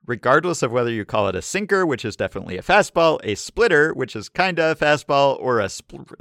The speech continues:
a sprinkler, or a splinker, it's a hundred miles per hour. That surely can't be considered off speed.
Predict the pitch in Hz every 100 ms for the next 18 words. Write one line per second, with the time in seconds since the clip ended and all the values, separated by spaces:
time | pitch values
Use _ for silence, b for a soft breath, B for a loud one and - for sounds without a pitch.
0 | - - - - 202 - 185 180 175 B
1 | B B - 123 98 92 - - 196 202
2 | 185 175 170 165 B B B - 156 147
3 | 135 165 165 139 135 139 143 120 127 139
4 | 135 131 127 _ - 143 - - 139 135
5 | 135 - 127 - 123 123 113 113 107 104
6 | 101 _ 92 101 - - 147 107 90 107